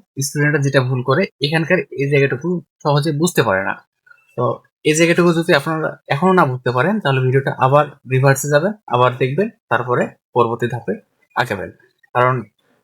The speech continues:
এই টাইপের অঙ্কগুলো অন্য একটা প্ল্যানে যদি দিয়ে দেয়, তাহলে এই জায়গাতেই কিন্তু আপনারা সেম ভুলটা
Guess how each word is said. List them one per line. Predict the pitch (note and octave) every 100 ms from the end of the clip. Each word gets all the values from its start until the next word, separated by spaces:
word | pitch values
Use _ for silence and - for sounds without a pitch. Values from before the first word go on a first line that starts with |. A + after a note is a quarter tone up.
| -
এই | C#3
টাইপের | E3 F3 E3
অঙ্কগুলো | D3+ C#3+ C#3 E3 G#3+ -
অন্য | C#3 C#3 C3
একটা | C#3 B2+
প্ল্যানে | C3+ C3 C3+
যদি | B2+
দিয়ে | C3 A#2+
দেয়, | C#3 G#3
তাহলে | C#3+ C3+ C#3 B2+
এই | C#3
জায়গাতেই | C#3+ D3 D#3+
কিন্তু | D#3 C#3
আপনারা | B2 C#3+ D3
সেম | C3+ B2
ভুলটা | A#2+ D#3